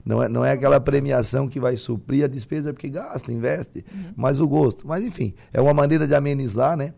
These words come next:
Speaker 1: e também incentivar, né, o pessoal a, a tá colocando a sua moto lá, participando, correndo, né,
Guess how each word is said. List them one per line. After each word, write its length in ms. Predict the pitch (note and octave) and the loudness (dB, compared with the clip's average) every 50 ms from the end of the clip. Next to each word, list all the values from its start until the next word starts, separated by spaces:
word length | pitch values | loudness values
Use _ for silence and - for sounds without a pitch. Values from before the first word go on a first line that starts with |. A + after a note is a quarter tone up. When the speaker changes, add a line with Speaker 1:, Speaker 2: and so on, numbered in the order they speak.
| - - - | -14 -12 -6
Speaker 1:
e 60 | E3 | 0
também 260 | E3 A3 A3 A#3 C#4+ | 0 0 0 0 -2
incentivar, 640 | D#4 - G#3+ G#3 G#3 F3 F#3+ E3 C3 C3+ D3 D#3 D3+ | -4 -2 -2 -2 -2 -2 -4 0 2 2 2 4 2
né, 180 | C3 B2+ D3+ D#3 - - - - - - | 0 -4 -8 -10 -16 -20 -20 -20 -20 -6
o 40 | _ | _
pessoal 400 | - A#2 G#2+ - - A#2 A2+ A#2+ | -2 -2 0 2 2 4 4 6
a, 60 | B2+ A#2+ | 4 4
a 180 | - A#2+ B2+ | 2 0 -2
tá 180 | G#2+ - A#2 A#2 | 0 0 0 -2
colocando 640 | A2+ - A#2+ B2 B2+ B2+ B2 - G#2+ A#2+ B2+ A#2+ | 0 -2 0 0 0 0 -2 -4 -4 -4 -2 -2
a 60 | A#2 | -4
sua 200 | - - A2 G#2+ G2+ | -2 -2 -2 -2 -2
moto 400 | F#2+ F2+ F#2 G#2 A2 F#2 - F#2+ | 0 0 2 2 0 0 -2 -2
lá, 120 | F#2+ G2+ G#2 | -2 -2 0
participando, 760 | G#2 G2 F#2 F#2 - - - - - F2 F#2 G2+ G#2 F#2 F#2 | 0 -2 -2 -2 -4 -8 -10 -8 -4 -2 -2 0 0 -2 -4
correndo, 540 | - - F2 D#2 C#2+ D#2+ F#2 G2+ G2 F#2+ F2+ | -4 -4 -4 -4 -2 -2 -2 -4 -4 -6 -6
né, 180 | E2 E2 F2 | -8 -8 -8